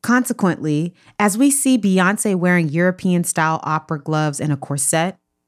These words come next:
we see that her quintessentially African braids subvert the Western preference for long, blonde, quote-unquote, good hair.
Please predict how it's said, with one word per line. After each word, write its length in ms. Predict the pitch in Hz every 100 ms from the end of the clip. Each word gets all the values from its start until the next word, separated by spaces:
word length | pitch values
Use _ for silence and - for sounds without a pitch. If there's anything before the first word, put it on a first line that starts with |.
| _ -
we 160 | 202
see 300 | 220 - 233
that 200 | 208 170
her 120 | 165
quintessentially 920 | 180 - 208 214 220 - 185 - 180 180
African 480 | 165 165 180 180 170
braids 420 | 147 151 143 139
subvert 600 | - 151 135 170 208 -
the 80 | 160
Western 420 | 135 160 - 170
preference 480 | - 151 139 139 135
for 160 | -
long, 460 | 135 151 151 147 151
blonde, 560 | 135 147 135 131 131 -
quote-unquote, 760 | 170 143 139 156 127 - 127
good 240 | 170 170
hair. 380 | 135 139 - 175